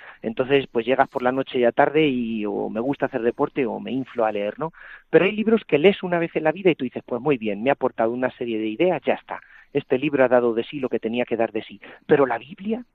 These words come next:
uno se pone a leerla delante de ella y la misma historia te puede sugerir cosas, mm,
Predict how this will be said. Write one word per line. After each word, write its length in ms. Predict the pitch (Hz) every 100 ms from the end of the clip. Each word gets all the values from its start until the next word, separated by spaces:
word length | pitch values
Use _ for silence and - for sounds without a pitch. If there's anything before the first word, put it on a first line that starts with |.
| _ _ _ -
uno 240 | 160 202
se 140 | 202 -
pone 280 | 143 131
a 60 | 120
leerla 360 | 120 156 139 117
delante 400 | 120 147 160 127
de 120 | 131
ella 260 | 143 202 -
y 120 | 160
la 140 | 143 131
misma 400 | 170 240 240 220
historia 640 | 170 - 147 135 156 269 - - - _
te 120 | 139
puede 260 | - 165 208
sugerir 460 | 202 - 165 131
cosas, 380 | - 160 131 120 - 135
mm, 560 | 135 139 139 135 127